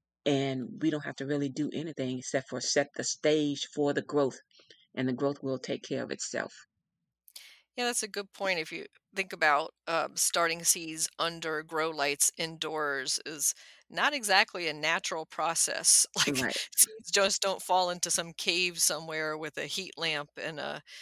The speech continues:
Speaker 2: a fan or something and then a grow light over them. But I
Speaker 1: Oh,
Speaker 2: guess
Speaker 1: yeah.
Speaker 2: we, we do the indoor starting because we're impatient and we wanna get a few more weeks out of the season, and that's mainly, say, for the, um,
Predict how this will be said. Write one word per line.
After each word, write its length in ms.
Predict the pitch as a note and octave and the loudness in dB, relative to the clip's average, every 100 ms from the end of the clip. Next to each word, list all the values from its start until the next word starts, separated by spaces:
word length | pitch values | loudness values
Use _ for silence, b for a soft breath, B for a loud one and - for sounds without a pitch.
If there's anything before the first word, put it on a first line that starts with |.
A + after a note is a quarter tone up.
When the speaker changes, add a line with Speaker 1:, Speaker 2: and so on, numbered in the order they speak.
| B B | B B
Speaker 2:
a 120 | - D#3 | -10 -8
fan 500 | - F3 E3+ E3 D#3+ | 0 2 4 2 -2
or 100 | D3+ | -2
something 500 | - E3 - D#3 D3+ | -2 -2 -4 -4 -6
and 120 | D3 | -8
then 120 | C#3+ | -8
a 240 | C#3+ C3+ - _ | -6 -8 -8 _
grow 220 | E3+ E3 E3 | -6 -4 -2
light 260 | D3 C#3+ - | -2 -2 -8
over 240 | D3+ D3+ | -10 -10
them. 340 | D3 C#3+ D3+ - _ | -8 -10 -10 -20 _
But 180 | C#3 - _ B B - | -4 -4 _ B B -4
I 40 | |
Speaker 1:
Oh, 20 | |
Speaker 2:
guess 200 | D3+ F#3+ E3+ | 4 4 4
Speaker 1:
yeah. 140 | F3+ | -4
Speaker 2:
we, 40 | - _ _ _ _ | -8 _ _ _ _
we 140 | F#3 F#3+ | -14 -4
do 200 | G3+ G#3+ | -2 2
the 180 | F#3+ - | 0 2
indoor 420 | F#3+ G3 F#3 E3 | -2 -2 -4 -2
starting 500 | E3+ - D#3+ D#3+ D#3+ | 0 0 2 0 -2
because 380 | D#3 - D#3 D3+ | -6 -6 -6 -4
we're 140 | D#3 | -4
impatient 1000 | D3 D#3 D3 - E3+ D#3+ - A#3 C4 - - | -4 -6 -8 -4 -2 2 2 2 0 -4 -2
and 160 | E3 D#3+ | -6 -4
we 100 | D#3+ | -8
wanna 220 | D3+ C#3+ | -6 -6
get 300 | D3+ D3 - _ | -2 -2 -2 _
a 80 | D3+ | -12
few 240 | - F3+ | -10 -8
more 240 | F3 D#3+ D3+ | -6 -6 -6
weeks 300 | D#3+ E3 - | -6 -2 0
out 120 | D#3 | 0
of 80 | C#3+ | -2
the 80 | C#3+ | 2
season, 680 | - D#3 E3 E3+ E3+ E3+ E3+ B B B _ | 4 4 -2 -2 -2 -6 -16 B B B _
and 120 | E3+ | -2
that's 220 | E3+ - | 0 0
mainly, 720 | D#3+ E3+ E3+ E3 D#3 D3+ - _ _ | 0 -2 -2 -4 -6 -8 -12 _ _
say, 440 | - - - D3 C#3 | 0 2 4 0 -4
for 280 | - D3 D3 | -6 -8 -4
the, 320 | C#3+ C#3 B2 - | -4 -2 -4 -6
um, 400 | A#2+ A2+ - | -6 -8 -12